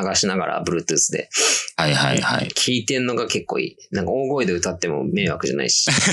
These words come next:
Speaker 2: <laughs> まあ確かにね。
Speaker 1: うん。
Speaker 2: あ、でも確かにそんなに一人で運転がないからかもしれない。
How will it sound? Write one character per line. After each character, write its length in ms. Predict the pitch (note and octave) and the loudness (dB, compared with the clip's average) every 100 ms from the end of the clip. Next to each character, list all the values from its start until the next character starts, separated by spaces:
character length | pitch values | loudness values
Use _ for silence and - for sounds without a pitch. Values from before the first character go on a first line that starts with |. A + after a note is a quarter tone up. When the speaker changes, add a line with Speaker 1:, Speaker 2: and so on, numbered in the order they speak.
| C3+ F3+ | 2 0
Speaker 2:
<laughs> 400 | - C#3 - C3+ | 2 2 2 2
ま 100 | A#2 | 2
あ 40 | |
確 360 | - C#3 - - | 2 2 2 0
か 60 | G2 | 0
に 100 | D#2 | 2
ね。 260 | - - _ - | 0 -4 _ -2
Speaker 1:
う 60 | |
ん。 40 | F#2+ - - - - - - - | 2 2 2 4 4 2 2 2
Speaker 2:
あ、 80 | F2+ | 2
で 60 | |
も 60 | F2+ | 2
確 240 | E3 G#3+ | 2 2
か 100 | - | 2
に 100 | G2+ | 2
そ 140 | - G#3 | 2 2
ん 140 | F4 | 2
な 100 | F4 | 2
に 80 | E4 | 2
一 240 | - - | 2 2
人 80 | F4+ | 2
で 100 | B3 | 2
運 160 | G3+ G3 | 2 2
転 180 | - - | 2 2
が 100 | F#3+ | 2
な 120 | A2 | 2
い 60 | |
か 80 | - | 0
ら 80 | D2+ | -4
か 100 | - | -4
も 80 | C3+ | -4
し 120 | C#3 | -6
れ 60 | B2+ | -8
な 100 | |
い。 80 | B2 | -18